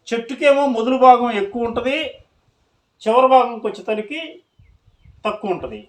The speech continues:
అంటే ఈ మొవ్వ ఆ చెట్టు మొదల్లో నుంచి పై భాగంలో నుంచి సగం, ఒక ముప్పై పైసలు, నలభై పైసల కాడి నుంచి మొవ్వ స్టార్ట్ అయింది. కాబట్టి ఆ స్టార్ట్ అయినప్పుడు సన్నగా ఉంటది, పైకి పోయిన కొద్దీ, పైకి పోయిన కొద్దీ దాని పరిమాణ స్థాయి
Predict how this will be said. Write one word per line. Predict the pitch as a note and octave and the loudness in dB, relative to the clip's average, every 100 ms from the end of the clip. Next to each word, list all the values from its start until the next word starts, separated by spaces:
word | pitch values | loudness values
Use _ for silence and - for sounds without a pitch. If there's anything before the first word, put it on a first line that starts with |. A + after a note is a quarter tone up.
| _ _ _ E3+ | _ _ _ -10
అంటే | F#3+ D4 C4+ | -4 -2 -2
ఈ | G3+ F3 | -4 -2
మొవ్వ | G#3 C4 G#3 F#3 | 4 6 6 4
ఆ | - | 0
చెట్టు | F#3+ F#3+ C4 A3 | -2 -4 -4 -4
మొదల్లో | G3+ A3+ A3+ G#3+ | -4 -2 -2 -2
నుంచి | A3 C4 - | -4 -8 -8
పై | F#3+ G3 | -4 0
భాగంలో | G#3+ G#3+ G#3+ G#3 G3 G3+ G3+ | 0 0 -4 -6 -6 -6 -8
నుంచి | G3 G#3 - | -10 -8 -4
సగం, | F3+ G3 G3 F3+ F3 | -4 -4 -10 -4 -2
ఒక | F3+ F3+ F3 F3 - | 0 4 6 4 -2
ముప్పై | F3+ G#3+ G3 | -10 -10 -6
పైసలు, | G3 G3 A3 A3+ G3 | -4 -4 -4 -4 -4
నలభై | G3 F#3 | -6 -6
పైసల | F#3+ F#3 F#3+ F#3+ | -6 -8 -10 -8
కాడి | F#3+ | -8
నుంచి | G#3 D4+ C4 | -10 -6 -2
మొవ్వ | A#3 A#3 | 0 2
స్టార్ట్ | G#3+ F3+ C3+ | 2 0 -2
అయింది. | A#2 _ _ _ _ _ _ _ _ - | -8 _ _ _ _ _ _ _ _ -6
కాబట్టి | G#3+ B3+ B3+ | -4 0 0
ఆ | G#3+ | 0
స్టార్ట్ | G#3+ B3 C4 | 2 2 6
అయినప్పుడు | C4 B3+ A3+ G#3+ | 4 2 -4 -6
సన్నగా | G#3+ A#3+ A3+ | -4 0 0
ఉంటది, | A3+ B3+ B3 | 0 -6 -6
పైకి | A3 G#3 | -6 -4
పోయిన | A3+ G#3+ | -6 -4
కొద్దీ, | G#3+ G#3 | -6 -6
పైకి | G#3 G3 G3 | -6 -6 -6
పోయిన | G3 F#3+ F3+ | -6 -4 -6
కొద్దీ | F#3+ F#3+ D#4 A#3+ | -8 -8 -10 -4
దాని | A3 G3+ F#3+ F3 F3 - _ _ - | -4 -2 -2 -2 -6 -16 _ _ -8
పరిమాణ | F#3 A3+ A3+ A3 | -4 -2 -2 -4
స్థాయి | - F#3+ F#3+ | -2 -2 0